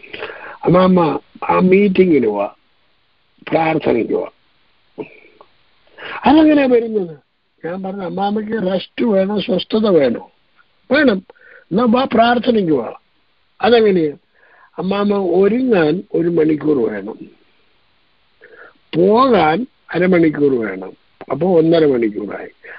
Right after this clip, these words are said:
അവിടെ ചെന്ന് രണ്ട് മണിക്കൂർ, ഒന്നരയും രണ്ടും മൂന്ന്, പിന്നെ അരമണിക്കൂർ പിന്നെ ഇങ്ങോട്ട് വന്നു. അപ്പൊ നാല് മണിക്കൂർ അമ്മാമ്മയ്ക്ക് എന്താണ്? റെസ്റ്റാണ്.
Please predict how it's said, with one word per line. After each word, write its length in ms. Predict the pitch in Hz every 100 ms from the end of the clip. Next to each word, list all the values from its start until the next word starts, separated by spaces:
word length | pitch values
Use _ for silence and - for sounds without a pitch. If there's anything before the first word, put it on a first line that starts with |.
| - -
അവിടെ 260 | 160 214
ചെന്ന് 420 | 202 190 190 185
രണ്ട് 240 | 170 175 180
മണിക്കൂർ, 540 | 156 123 110 110 -
ഒന്നരയും 680 | - 127 160 185 196 202 180
രണ്ടും 300 | 165 175 269 _ _ _ _ _ _ _ _ _ _ _ _ 175
മൂന്ന്, 280 | 175 143 - - - _ _ _ _ - - - -
പിന്നെ 220 | 175 226 202
അരമണിക്കൂർ 680 | 190 214 185 175 165 190
പിന്നെ 280 | 175 170 175
ഇങ്ങോട്ട് 300 | 170 175 151
വന്നു. 240 | 120 104 -
അപ്പൊ 160 | 160 185
നാല് 560 | 185 180 190 226 294 262
മണിക്കൂർ 640 | 190 175 170 190 196 131 127 - _ _ _ 156
അമ്മാമ്മയ്ക്ക് 460 | 175 185 185 160
എന്താണ്? 520 | 160 160 123 101 98 - _ _ _ _ _ _ _ _ _ _ _ _ _ _ _ _ _ _ _ _ _ 135
റെസ്റ്റാണ്. 720 | 147 147 - - - 87 -